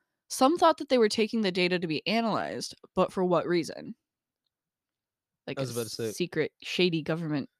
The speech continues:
Speaker 1: arcade game project.
Speaker 2: What do you think the data is?
Speaker 1: Probably, like, high scores and stuff.
Speaker 2: Like, I'm curious what they were, like, running the high scores for, like, where they dropped off in the game or, like, where the, I, I don't know, that's weird.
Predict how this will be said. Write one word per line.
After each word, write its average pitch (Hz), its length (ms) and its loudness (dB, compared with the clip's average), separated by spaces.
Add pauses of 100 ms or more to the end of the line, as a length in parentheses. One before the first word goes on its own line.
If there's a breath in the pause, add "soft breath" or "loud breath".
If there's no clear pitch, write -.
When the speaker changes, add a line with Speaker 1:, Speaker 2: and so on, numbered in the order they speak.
(320)
Speaker 1:
arcade 165 400 0
game 135 280 -2
project. - 600 -8 (100)
Speaker 2:
What 113 120 -6
do 117 60 -4
you 120 60 -2
think 123 200 -6
the 110 60 -12
data 104 520 -12
is? - 580 -18 (680)
Speaker 1:
Probably, 185 260 4
like, 160 180 0
high 151 180 0
scores 156 420 -2
and 175 120 -2
stuff. 180 320 -6 (640)
Speaker 2:
Like, 160 140 2
I'm 165 140 4
curious 202 440 2
what 147 180 0
they 147 100 2
were, 151 160 0
like, 139 220 -2
running 120 320 -4
the 120 100 -6
high 123 220 -2
scores 123 500 -6
for, 104 380 -8
like, 110 300 -4
where 113 520 4
they 110 140 0
dropped 107 320 0
off 110 200 2
in 117 100 -2
the 101 80 -4
game 196 460 2
or, 107 120 0
like, 101 260 -4
where 104 300 0
the, - 120 -4 (220)
I, 117 200 -8 (100)
I - 100 -12
don't - 140 -18
know, 92 160 -18
that's - 200 -14
weird. 101 380 -2